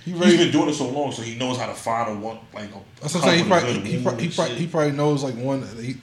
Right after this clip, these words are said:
Speaker 1: or these, these got, like, uh, good traits as far as, like,
Speaker 2: Right,
Speaker 1: like,
Speaker 2: right, right. Breeding traits, right,
Speaker 1: like,
Speaker 2: right,
Speaker 1: good
Speaker 2: right.
Speaker 1: attitude.
Speaker 2: Right.
Speaker 1: Like, they go, they, they still Tigers, but it, like, they probably less wild than, than this, this other bloodline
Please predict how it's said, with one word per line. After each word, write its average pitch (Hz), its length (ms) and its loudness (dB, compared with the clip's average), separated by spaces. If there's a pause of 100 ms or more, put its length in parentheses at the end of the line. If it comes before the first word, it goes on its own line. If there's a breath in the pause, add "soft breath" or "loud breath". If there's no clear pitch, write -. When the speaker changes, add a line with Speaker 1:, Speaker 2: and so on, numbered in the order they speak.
(140)
Speaker 1:
or 104 220 -8 (180)
these, 123 240 -12 (140)
these 117 160 -12
got, 117 200 -6
like, 98 120 -8 (180)
uh, 98 180 -12 (920 soft breath)
good 127 180 -4
traits 135 320 -2
as 113 80 -10
far 120 220 -2
as, 113 80 -6
like, 110 140 -6
Speaker 2:
Right, 104 200 -2
Speaker 1:
like, 110 80 -6
Speaker 2:
right, 110 300 0
right. 110 260 0
Breeding 113 320 -2
traits, - 380 -8
right, 101 180 -2
Speaker 1:
like, 120 100 -6
Speaker 2:
right, 113 60 -8
Speaker 1:
good 160 140 8
Speaker 2:
right. 147 100 2
Speaker 1:
attitude. 156 1080 8
Speaker 2:
Right. 101 240 -6 (340)
Speaker 1:
Like, 135 140 0
they 165 80 8
go, 165 180 10
they, 151 160 2
they 151 140 2
still 170 260 4
Tigers, 160 440 6
but 127 180 -4
it, - 200 -12
like, 113 180 -4
they 139 120 0
probably 143 300 4
less 135 260 4
wild 143 440 8
than, 123 260 -8
than 120 120 -8
this, 147 280 0
this 143 260 -2
other 127 260 2
bloodline 117 720 -2